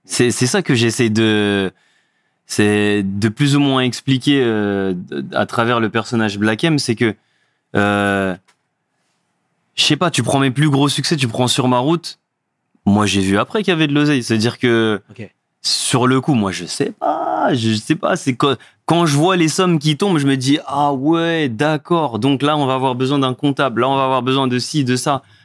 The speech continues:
Speaker 1: Là, je vais acheter ce, tu sais, je sais pas. » Quand je vois les autres succès, par exemple, euh, il y a un morceau, euh,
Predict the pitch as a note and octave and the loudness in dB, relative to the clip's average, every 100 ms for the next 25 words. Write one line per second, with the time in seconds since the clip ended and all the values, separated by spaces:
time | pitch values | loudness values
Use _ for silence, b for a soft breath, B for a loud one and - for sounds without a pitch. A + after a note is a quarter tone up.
0 | - B2 C#3 A#2+ C3+ C3+ - C#3 - - | -2 0 2 0 0 0 0 0 0 -2
1 | C#3 A2 b - G3 F#3+ B2 A2 C3+ C3 | -2 -2 b 0 2 2 0 0 0 2
2 | D#3+ D#3+ - _ _ _ - C#3+ D3 C3 | 0 -2 -4 _ _ _ -2 0 2 2
3 | D3+ E3+ D3+ B2+ C#3+ - C3+ - D#3+ E3 | 2 2 2 2 0 -2 -6 -2 0 0
4 | D#3+ C3 B2 C#3 C3 A#2+ A2+ A2 A2 G#2+ | 0 0 0 0 0 2 2 2 2 2
5 | A2 A2+ - C#3+ C#3+ C3+ A2+ A2 | 2 -2 0 2 2 2 2 2